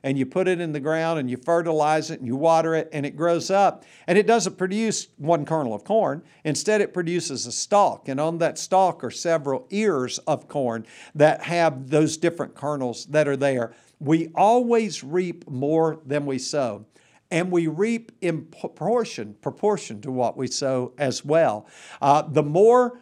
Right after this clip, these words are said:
that we're willing to get out there and sow, the more that it's going to come back to us. Matter of fact, I would make this assertion to you.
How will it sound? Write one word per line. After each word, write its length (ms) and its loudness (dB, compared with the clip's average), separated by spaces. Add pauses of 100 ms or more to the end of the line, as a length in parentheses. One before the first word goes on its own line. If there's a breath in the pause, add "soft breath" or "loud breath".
(100)
that 220 4
we're 180 4
willing 320 2
to 60 -4
get 160 0
out 300 2
there 400 -2
and 220 -4
sow, 560 2 (200 loud breath)
the 140 6
more 600 2
that 180 0
it's 180 -6
going 200 -4
to 60 -4
come 360 -2 (180 soft breath)
back 400 -2
to 180 -6
us. 140 -10 (180 loud breath)
Matter 180 2
of 60 -6
fact, 320 0
I 180 2
would 200 2
make 260 -4
this 200 -2
assertion 760 -2
to 80 -6
you. 300 -8